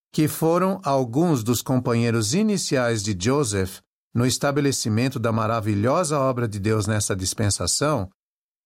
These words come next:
foram as primeiras testemunhas chamadas para prestar ao mundo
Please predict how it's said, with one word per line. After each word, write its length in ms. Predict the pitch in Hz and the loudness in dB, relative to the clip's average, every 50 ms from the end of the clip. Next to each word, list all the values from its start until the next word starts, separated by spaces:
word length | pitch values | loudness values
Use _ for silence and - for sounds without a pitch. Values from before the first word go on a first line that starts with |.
| _ _ | _ _
foram 320 | - - 190 202 202 208 196 | -2 0 2 2 4 2 2
as 140 | 180 - - | 0 0 -2
primeiras 640 | - 160 151 139 135 151 185 220 233 240 185 - | 0 2 2 2 4 2 2 2 2 0 -2 -2
testemunhas 720 | - - 160 151 - - 143 120 113 117 131 143 147 139 - | 0 0 0 0 0 0 0 2 2 2 2 2 2 0 0
chamadas 640 | - - 147 143 127 104 107 113 120 117 131 127 - | 0 0 0 0 0 0 0 0 0 0 -2 -2 -2
para 240 | - - 120 110 110 | -2 -2 0 0 -2
prestar 520 | 110 - 110 110 104 - - - 131 156 170 | -2 0 0 0 0 0 0 0 0 0 2
ao 140 | 170 160 | 0 0
mundo 440 | 143 127 127 127 131 131 123 135 143 | 0 2 2 2 2 2 0 0 -2